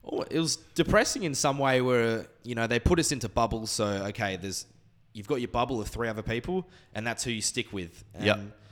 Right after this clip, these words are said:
Speaker 2: Oh, what,
Speaker 1: um,
Speaker 2: like, group assignment sort of thing?
Speaker 1: Well, for your entire, um, normal practical, like, tutorial classes.
Speaker 2: Yep.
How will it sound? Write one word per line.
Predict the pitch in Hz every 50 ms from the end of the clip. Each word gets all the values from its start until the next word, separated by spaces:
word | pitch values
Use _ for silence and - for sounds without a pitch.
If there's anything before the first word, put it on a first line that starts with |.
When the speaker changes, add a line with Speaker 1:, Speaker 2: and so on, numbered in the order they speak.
| - - - - - - - -
Speaker 2:
Oh, | 110 110 110 104 113
what, | 117
Speaker 1:
um, | -
Speaker 2:
like, | 110 107 107 -
group | - 113 117 113
assignment | 143 123 - 117 107 107 107 104 -
sort | - 110 101
of | 101 -
thing? | - 104 120 147 156 - 123
Speaker 1:
Well, | 127 156 151 147 139
for | 139 - 139 139 131 127
your | 127 117 127 127 123 120
entire, | 117 120 - 135 131 127 127 123 120 117
um, | 113 110 107 104 104 98 - - - _ - -
normal | 107 123 120 120 110
practical, | - 117 120 - - - - 117 107
like, | 101 104 92 -
tutorial | - 98 - 123 127 131 131
classes. | - 147 139 135 143 - 233 254 254 - -
Speaker 2:
Yep. | - 107 113 123